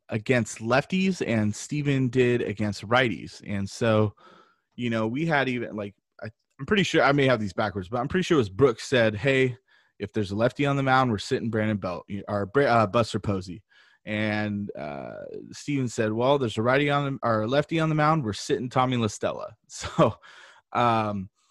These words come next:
and, you know, I even, even one of my, uh, buddies who is a big A's fan, um, Tommy La Stella fan as well, though, just a professional hitter, as he says,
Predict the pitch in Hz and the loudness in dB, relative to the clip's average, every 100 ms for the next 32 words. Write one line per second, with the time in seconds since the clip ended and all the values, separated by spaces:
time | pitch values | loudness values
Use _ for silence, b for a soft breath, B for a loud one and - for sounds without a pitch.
0 | b b 123 127 131 127 135 151 156 143 | b b -4 -2 2 4 2 0 -2 -2
1 | 127 131 139 139 131 127 120 117 113 110 | -4 -6 -2 0 2 2 2 2 2 0
2 | 110 104 127 123 110 - 117 107 107 b | -2 -2 0 0 -2 -2 0 0 -4 b
3 | b b b - 107 107 117 127 92 127 | b b b -12 -8 -4 -2 0 0 0
4 | 123 - 123 123 123 117 _ 101 104 101 | -2 -4 -2 0 -2 -6 _ -8 -4 -4
5 | 98 95 92 _ _ - 123 123 117 - | -4 -8 -12 _ _ -2 0 0 -2 -2
6 | 113 113 - 117 110 101 107 110 110 107 | -2 -2 -2 -2 -2 -2 0 0 2 0
7 | 107 104 - - 110 - 113 - 120 107 | 0 -6 -10 -14 -12 -4 -4 -2 -4 -2
8 | 120 107 92 92 90 - 101 90 95 95 | -2 -2 -2 -6 -8 -8 -10 -8 -8 -6
9 | 95 | -8